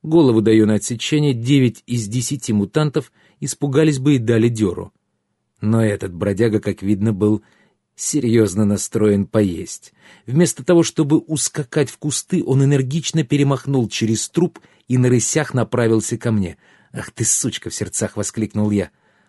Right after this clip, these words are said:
Проявив легкомысленную самоуверенность, я выстрелил в него от бедра, не целясь. Отчего-то я был уверен, что теперь-то он точно испугается. «Куда там?» За несколько секунд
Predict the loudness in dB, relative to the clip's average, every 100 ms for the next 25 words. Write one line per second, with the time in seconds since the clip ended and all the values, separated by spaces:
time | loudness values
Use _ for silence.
0 | -4 2 4 4 2 0 -2 0 2 2
1 | 2 2 2 0 0 2 2 2 2 0
2 | 0 2 2 0 0 2 2 2 2 2
3 | 2 -2 -6 0 0 2 2 2 0 -2
4 | -4 -6 -16 _ _ _ -12 -6 -2 2
5 | 2 4 4 2 2 0 -4 -6 -2 -2
6 | 0 0 0 0 0 0 -6 -6 -6 -6
7 | -6 -10 -16 -20 _ _ _ _ _ -6
8 | 0 2 2 -2 -4 _ _ _ -12 -2
9 | 0 2 0 -4 -2 -2 -2 -2 -2